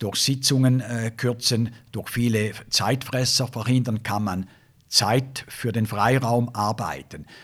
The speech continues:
Und ich glaube, dann kann man das zusammenbringen. Wenn wirklich Work noch hier ist, um allenfalls das Live zu finanzieren, am besten durch Teilzeitarbeit, durch das sich verabschieden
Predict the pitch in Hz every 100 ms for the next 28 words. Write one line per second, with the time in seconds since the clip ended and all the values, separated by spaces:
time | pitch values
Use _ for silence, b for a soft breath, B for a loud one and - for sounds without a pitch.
0 | B B 113 113 - 104 98 117 156 143
1 | 104 - 104 104 95 98 - - 95 95
2 | - 98 104 98 113 107 117 78 76 -
3 | B B - 113 120 120 110 147 135 -
4 | 113 127 131 120 110 120 135 127 123 120
5 | 101 98 101 110 98 95 - 87 104 95
6 | 123 131 - - 107 92 92 113 127 117
7 | 98 101 107 104 87 - 87 104 127 120
8 | 117 113 117 113 110 113 98 - 101 -
9 | 110 - 90 110 - - 127 123